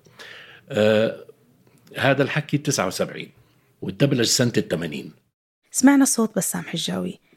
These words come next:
Speaker 2: بسام هو أحد أول وأهم المنتجين العرب بمجال أفلام الكرتون، ومدير شركة الشرق الأدنى للإنتاج الفني، ورئيس اتحاد المنتجين الأردنيين لوقت تسجيل هالحلقة.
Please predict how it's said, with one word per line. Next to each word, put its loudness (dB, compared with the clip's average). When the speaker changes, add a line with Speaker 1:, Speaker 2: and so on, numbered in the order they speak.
Speaker 2:
بسام 4
هو 4
أحد -2
أول 4
وأهم 4
المنتجين 2
العرب 0
بمجال 0
أفلام -2
الكرتون، -4
ومدير 4
شركة 0
الشرق -2
الأدنى -4
للإنتاج -2
الفني، 2
ورئيس 4
اتحاد 0
المنتجين 4
الأردنيين 6
لوقت 4
تسجيل -4
هالحلقة. -12